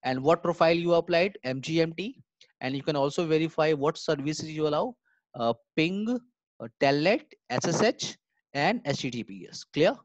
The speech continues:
You can also verify your interface information on Ethernet one slash two. Ethernet one slash two, and you can verify my Wi-Fi is providing I P address is what? One ninety-two dot one sixty-eight dot zero dot one one three.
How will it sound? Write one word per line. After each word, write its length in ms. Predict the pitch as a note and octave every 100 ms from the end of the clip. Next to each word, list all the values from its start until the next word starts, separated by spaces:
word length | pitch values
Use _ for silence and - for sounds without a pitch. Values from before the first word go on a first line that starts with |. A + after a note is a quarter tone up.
| _ _ _ -
You 80 | B2+
can 140 | F3
also 320 | F3+ G3 B3
verify 480 | F3 E3+ F3+ F3+ C3
your 280 | D3 D3+ C#3
interface 480 | C#3 D3+ D3+ C#3+ -
information 800 | B2+ C3 A#2+ G2+ G2+ - C#3 C#4+ _ _ _ _ _ _
on 220 | B2 B2 - -
Ethernet 460 | C#3+ D#3+ D3 C#3+ B2
one 220 | B2 B2+
slash 400 | - G#2 G#2 - -
two. 260 | D#3 D3 - _ _ _ _ -
Ethernet 580 | B2 - C3 C3+ D#3+ -
one 180 | A#2+ A#2
slash 380 | A#2+ A2 G#2+ A2
two, 320 | - B2+ F3 _ _ _ _ _ _
and 140 | A#2+ A#2+
you 80 | C3
can 160 | C#3+
verify 520 | C3 D3 D3 B2 A#2+ F3+
my 140 | C3
Wi-Fi 460 | A#2 A#2+ C#3 C#3+ D#3
is 120 | D#3
providing 520 | C3+ A#2+ A#2+ B2+ C#3
I 140 | A#2
P 140 | A#2+ C3
address 340 | A#2 B2 -
is 140 | A#2+ -
what? 200 | G#2 D#3+ -
One 240 | G#2+ A#2
ninety-two 360 | B2 A#2+ A#2+ C3+
dot 80 |
one 120 | A2+ A2+
sixty-eight 560 | - - - A2+ G3
dot 460 | - - _ _ -
zero 160 | B2
dot 220 | A#2+ G3 -
one 400 | A2+ A#2 D#3+ G3
one 220 | G3+ G3+ G3
three. 280 | - F3+